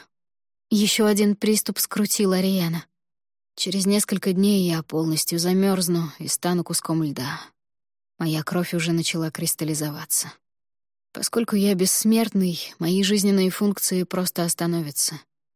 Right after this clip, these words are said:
Я буду спать, пока яд не выветрится, но каждую секунду буду мучиться от смертельной боли», — говорил он, задыхаясь. «Но...» Я была в ступоре и не знала, что сказать и сделать. Моя кровь леденела от слов Ариена.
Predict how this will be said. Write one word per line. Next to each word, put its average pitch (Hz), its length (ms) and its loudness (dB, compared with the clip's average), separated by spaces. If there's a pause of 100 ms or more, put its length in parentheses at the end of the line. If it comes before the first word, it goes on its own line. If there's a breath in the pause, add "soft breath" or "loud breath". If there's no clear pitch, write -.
(360)
Я 143 120 -2
буду 170 220 0
спать, 190 360 -4
пока 180 220 -6
яд 180 320 0
не 175 160 2
выветрится, 170 720 -2 (260)
но 147 100 -10
каждую 185 400 0
секунду 196 460 0
буду 180 200 2
мучиться 185 540 0
от 165 100 -2
смертельной 160 680 -2
боли», — 151 380 -8 (580)
говорил 175 500 2
он, 170 180 0
задыхаясь. 156 760 -4 (720)
«Но...» 240 520 4 (720)
Я 202 300 2
была 190 220 2
в - 80 -4
ступоре 202 640 2
и 208 140 4
не 214 160 6
знала, 208 340 4
что 214 260 0
сказать 214 480 2
и 220 40 2
сделать. 185 600 -2 (600)
Моя 196 240 4
кровь 208 340 0
леденела 202 640 4
от 180 100 -2
слов 175 300 -2
Ариена. 165 500 -2